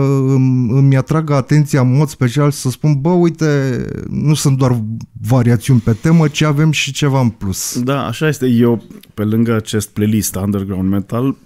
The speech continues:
Speaker 2: el este un fel, într-un fel copilul altui playlist care se numește New Metal Friday, care este, nu e doar de underground, este cu toate lansările din acea săptămână de rock și metal, mai mult metal, mai puțin rock sau așa.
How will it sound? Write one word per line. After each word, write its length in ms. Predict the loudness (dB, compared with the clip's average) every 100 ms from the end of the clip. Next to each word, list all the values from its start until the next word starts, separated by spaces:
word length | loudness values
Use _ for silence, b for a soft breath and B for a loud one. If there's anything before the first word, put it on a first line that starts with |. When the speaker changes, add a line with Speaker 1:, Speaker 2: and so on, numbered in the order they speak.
| -20 -16
Speaker 2:
el 300 | -10 -4 -4
este 220 | -4 -4
un 120 | -4
fel, 300 | -2 0 0 0
într-un 220 | -4 -4
fel 180 | -2 -4
copilul 760 | -4 -6 0 2 2 2 -2 -10
altui 380 | -6 -4 -2 -4
playlist 440 | -2 -2 -2 -2
care 120 | -4 -4
se 60 |
numește 260 | -4 -2 0
New 180 | 2 4
Metal 260 | 2 0 -6
Friday, 600 | -6 -4 -4 -2 -4 -6 b b b b
care 220 | -6 -2
este, 400 | 0 -2 -2 0
nu 160 | 2 2
e 220 | 0 -2 -10
doar 280 | -4 -2 -2
de 100 | -4
underground, 500 | -2 0 0 -2 -2
este 160 | -4
cu 120 | -8 -4
toate 260 | -4 -2
lansările 760 | -2 -2 -2 -2 0 0 2 2
din 160 | 0
acea 240 | -2 0 -2
săptămână 600 | -4 -6 -4 -2 0 -2
de 360 | -2 -4 -4 -8 _ -18 -8
rock 240 | -4 -4
și 140 | -4 -2
metal, 380 | -2 -4 -8 -8
mai 160 | -6 -4
mult 280 | -2 -2
metal, 360 | -2 -4 -4 -8
mai 120 | -10
puțin 480 | -10 -10 -6 -6 -6 -10
rock 220 | -14 -16
sau 180 | -20 -18
așa. 120 | -18